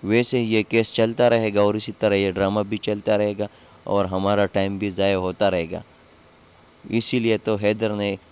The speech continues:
उसे डराया धमकाया कि वो अदालत जाकर ख़ुद ये कबूल करे कि जी हाँ, ये सारे इल्ज़ामात गलत और झूठे हैं और इसी तरह प्रोफेसर हुमायूं की बीवी को भी इंसाफ मिलेगा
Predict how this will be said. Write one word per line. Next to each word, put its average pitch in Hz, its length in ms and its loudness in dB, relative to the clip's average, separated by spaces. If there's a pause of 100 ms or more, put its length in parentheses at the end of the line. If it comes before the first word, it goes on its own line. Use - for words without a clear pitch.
(160)
उसे 101 260 -4
डराया 98 480 0
धमकाया 95 600 -2 (140)
कि 101 80 -4
वो 101 180 -2
अदालत 98 480 -2
जाकर 101 340 -2
ख़ुद 110 280 -4
ये 107 120 0
कबूल 104 380 -4
करे 92 280 -4 (320)
कि 101 120 -4
जी 101 200 -2
हाँ, 101 200 0
ये 98 200 0
सारे 101 300 2
इल्ज़ामात 98 640 -4 (420)
गलत 104 360 0 (300)
और 95 180 -2
झूठे 107 360 0
हैं 92 200 -4 (380)
और 95 240 -2
इसी 107 200 -6
तरह 104 280 0
प्रोफेसर 101 560 -2
हुमायूं 95 560 -2
की 95 180 -6
बीवी 101 280 -2
को 95 200 -4
भी 101 200 -4
इंसाफ 98 420 -2
मिलेगा 87 400 -4